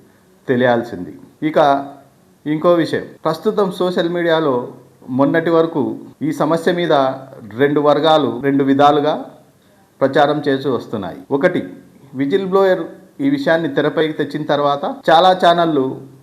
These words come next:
ఇక్కడ ఇలాంటి సంఘటనలు జరిగాయని, దానికి ఇతను సాక్ష్యమని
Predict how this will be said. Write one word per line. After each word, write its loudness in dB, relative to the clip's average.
ఇక్కడ 0
ఇలాంటి 2
సంఘటనలు 0
జరిగాయని, 0
దానికి 2
ఇతను -2
సాక్ష్యమని 0